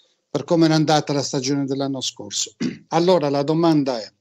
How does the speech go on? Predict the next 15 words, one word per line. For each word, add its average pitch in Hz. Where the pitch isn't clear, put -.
a -
cosa 214
risponde 156
questo 131
cambio 151
di 127
rotta? 117
Se -
risponde 165
a 147
una 196
di 143
queste 160
due 156
variabili, 180